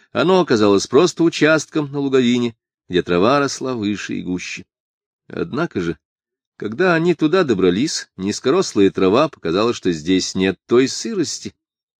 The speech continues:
которая могла бы вскормить такой же пышный бурьян, как вокруг,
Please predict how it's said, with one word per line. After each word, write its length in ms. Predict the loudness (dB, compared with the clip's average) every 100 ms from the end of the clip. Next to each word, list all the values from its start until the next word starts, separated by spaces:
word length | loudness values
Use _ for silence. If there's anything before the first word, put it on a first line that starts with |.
| _ _ _ _
которая 320 | -10 -2 0
могла 220 | 2 0
бы 100 | 0
вскормить 520 | -2 0 2 2 0
такой 460 | 2 0 4 6 6
же 180 | 4 -4 _ _ _
пышный 520 | 4 4 4 0 -6
бурьян, 440 | -4 2 2 2
как 280 | 0 -2 0
вокруг, 500 | 0 0 4 2 2